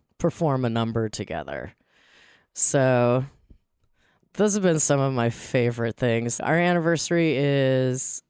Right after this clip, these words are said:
mid-February, like, fourteenth. We opened officially on Valentine's Day, uh, which we don't celebrate. We celebrate our anniversary.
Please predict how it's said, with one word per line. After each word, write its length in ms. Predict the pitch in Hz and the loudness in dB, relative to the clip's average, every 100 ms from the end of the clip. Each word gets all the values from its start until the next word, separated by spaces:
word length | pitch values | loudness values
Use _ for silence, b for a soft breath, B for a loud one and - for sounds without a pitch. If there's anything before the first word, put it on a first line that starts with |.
| _ | _
mid-February, 1300 | - 151 143 139 135 - 107 - - 67 - 65 62 - _ | -10 -4 -2 -2 -2 -4 -4 -6 -10 -10 -10 -10 -12 -14 _
like, 180 | - - | -20 -18
fourteenth. 920 | - - - 120 104 - - - - - | -20 -20 -10 -8 -8 -10 -12 -14 -16 -10
We 160 | 80 | -8
opened 500 | 76 101 - 104 98 - _ | -8 -8 -8 -10 -12 -18 _
officially 520 | - - 240 - 190 156 | -10 -4 -4 -2 0 0
on 140 | 135 | -2
Valentine's 640 | 107 98 90 - 82 71 | -4 -6 -10 -12 -12 -12
Day, 260 | - - - b b b b b b b b b b - | -12 -12 -14 b b b b b b b b b b -4
uh, 320 | 120 117 113 | 0 0 0
which 200 | - 170 | 0 0
we 80 | 190 | 2
don't 140 | 156 | 0
celebrate. 540 | 147 214 220 208 202 165 | 0 0 2 2 2 2
We 100 | 202 | 0
celebrate 460 | 131 107 95 71 | 0 -2 -4 -8
our 80 | 55 | -10
anniversary. 640 | 65 58 60 - - - | -12 -14 -14 -12 -12 -14